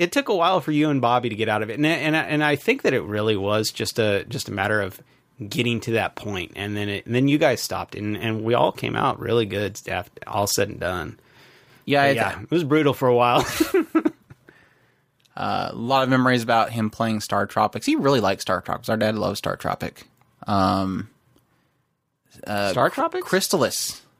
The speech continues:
Speaker 1: Crystalis w-, yeah, that
Speaker 2: Crystalis.
Speaker 1: was
Speaker 2: I loved Crystalis. And
Speaker 1: that was the
Speaker 2: Crystalis is
Speaker 1: Genel-, Genesis, wasn't it?
Speaker 2: What?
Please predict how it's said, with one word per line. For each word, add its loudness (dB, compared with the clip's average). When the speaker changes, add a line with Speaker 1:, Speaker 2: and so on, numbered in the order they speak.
Speaker 1:
Crystalis 2
w-, -8
yeah, 0
that -2
Speaker 2:
Crystalis. 2
Speaker 1:
was -2
Speaker 2:
I 0
loved 0
Crystalis. -2
And 0
Speaker 1:
that 2
was 2
the 2
Speaker 2:
Crystalis 6
is 0
Speaker 1:
Genel-, 2
Genesis, 0
wasn't 0
it? -8
Speaker 2:
What? 0